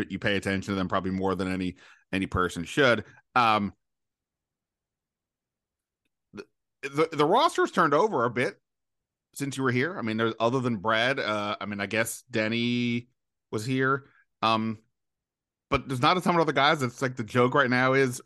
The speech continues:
for me at least, is that the Lakers now have more players from the twenty nineteen twenty Wizards than the Wizards do.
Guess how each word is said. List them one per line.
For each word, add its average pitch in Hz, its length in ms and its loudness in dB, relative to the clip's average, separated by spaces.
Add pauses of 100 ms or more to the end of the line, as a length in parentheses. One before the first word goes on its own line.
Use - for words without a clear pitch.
(160)
for 104 80 -12
me 117 160 0
at 110 80 2
least, 107 200 -2
is 104 100 -6
that 104 240 -2 (460)
the 110 100 -2
Lakers 117 640 2
now 117 360 2
have 107 280 -2
more 120 280 0
players 123 380 -2
from 117 100 -10
the 107 60 -6
twenty 120 300 -6
nineteen 113 400 -4
twenty 107 280 -4
Wizards 101 420 -2
than 101 120 -6
the 98 60 -8
Wizards 107 420 -2
do. 85 240 -10